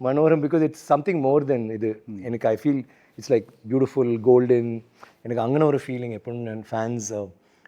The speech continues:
Speaker 1: ഇവിടെ ഉള്ള ഫാൻസോട് സംസാരിക്കുമ്പോ, എവിടെ ചെന്നാലും ഫോട്ടോസ് അവർ വന്ന് മേടിക്കുമ്പോ, ഇല്ലെങ്കിൽ സംസാരിക്കുമ്പോ അത്ര സ്നേഹം. Thank you. And, ആ, ഈ പടം ഞങ്ങൾ എല്ലാവരും, എല്ലാവരും പറയും കഷ്ടപ്പെട്ട് ചെയ്തു, ഇല്ലെങ്കിൽ ഇൻസ്പയർ ആയിട്ട് ചെയ്ത എല്ലാം ഉണ്ട്,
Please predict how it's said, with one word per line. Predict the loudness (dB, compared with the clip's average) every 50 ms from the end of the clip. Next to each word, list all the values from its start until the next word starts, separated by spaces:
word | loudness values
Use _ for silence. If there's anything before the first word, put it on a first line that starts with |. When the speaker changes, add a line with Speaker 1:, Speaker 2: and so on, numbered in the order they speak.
| _ _ -8
Speaker 1:
ഇവിടെ | -4 0
ഉള്ള | 0 0 0 0
ഫാൻസോട് | -2 -2 -4 -4 -4 -6 -8
സംസാരിക്കുമ്പോ, | -8 -6 -8 -4 -2 0 0 0 -2 -4 -8 -6 -2 -2 -2 -2 -4 -8 -14 _ _ _ _ -12
എവിടെ | -8 -4 -2 -2
ചെന്നാലും | -2 0 -2 -2 -2 -2 -2 0 -2 -2 -4 -6 -8
ഫോട്ടോസ് | -6 -4 -4 -4 -2 -2 -2 -2
അവർ | -2 -2 -2
വന്ന് | -4 -4 -4
മേടിക്കുമ്പോ, | -6 -6 -6 -6 -8 -10 -10 -8 -6 -4 -2 -2 -2
ഇല്ലെങ്കിൽ | -2 -2 -4 -6 -6
സംസാരിക്കുമ്പോ | -6 -8 -8 -8 -6 -8 -8 -6 -6 -6 -6
അത്ര | -6 -8 _ _ _ -2 -2 -2
സ്നേഹം. | -2 -4 -6 -10 -10 -10 -12 -14 _ _ _ _ _ _ _ _ 0 2
Thank | 2 0 0 -2 -2
you. | -2 -2 -2 -4 -6
And, | -6 -6 -8
ആ, | -8 -10 -12 _ _ _ -2
ഈ | -2 0
പടം | 2 4 4 4 4 2 -2 -6 _
ഞങ്ങൾ | -8 -6 -2 0 0
എല്ലാവരും, | 2 4 6 6 6 6 4 0 -4 -10 -16 _ _ _ _ _ _ _ _
എല്ലാവരും | -4 0 4 4 4 4 4
പറയും | 2 0 0 0 0 -2 -4 -8 _ -10 -10
കഷ്ടപ്പെട്ട് | -10 -8 -6 -8 -6 -4 -6 -6 -6 -8
ചെയ്തു, | -6 -2 0 0 0 0 0 0 0 0 0 -2 -2
ഇല്ലെങ്കിൽ | -2 -4 -4 -4 -6 -6
ഇൻസ്പയർ | -6 -6 -2 0 0 0 0
ആയിട്ട് | 0 -2
ചെയ്ത | -4 -6 -6 -4
എല്ലാം | -4 -4 -2 0 0 2 2 0
ഉണ്ട്, | 0 -2